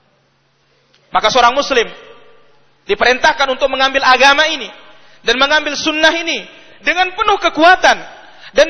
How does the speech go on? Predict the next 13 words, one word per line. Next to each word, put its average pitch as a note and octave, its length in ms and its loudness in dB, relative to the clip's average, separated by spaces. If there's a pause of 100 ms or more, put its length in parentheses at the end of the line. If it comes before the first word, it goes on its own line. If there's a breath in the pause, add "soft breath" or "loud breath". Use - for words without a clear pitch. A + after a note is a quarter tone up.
berusaha F4 800 0
sekuat D4 400 -2
tenaga E4 480 2
mencari D#4+ 480 -2
yang D4 80 0
sahih D#4+ 400 -2
yang C4+ 160 -2
datang E4 320 0
dari C4+ 160 0
Rasulullah C4+ 560 -2
sallallahu B3 400 0
alaihi A#3+ 160 0
wasallam, A#3 400 0